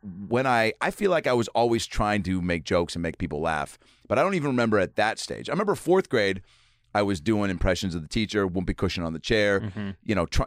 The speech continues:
Speaker 1: getting in trouble a lot and getting kicked out. And, um, but in that one, I feel like because I had you, Colin Sullivan, Ben Jigley, Pat Hogan, Adam French, uh, Ben Robeson.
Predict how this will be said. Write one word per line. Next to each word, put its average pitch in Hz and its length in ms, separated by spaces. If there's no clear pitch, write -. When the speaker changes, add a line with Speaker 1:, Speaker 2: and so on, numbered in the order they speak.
Speaker 1:
getting 165 220
in 156 80
trouble 120 360
a 92 40
lot 90 180
and 101 80
getting 104 160
kicked 90 240
out. 60 240
And, 98 260
um, 90 440
but 98 280
in 107 120
that 135 220
one, 87 420
I 95 60
feel 101 220
like 90 160
because 90 180
I 95 60
had 87 100
you, 104 420
Colin 101 260
Sullivan, 90 640
Ben 95 200
Jigley, 85 460
Pat 98 260
Hogan, 82 480
Adam 101 260
French, 87 560
uh, 82 220
Ben 98 200
Robeson. 95 600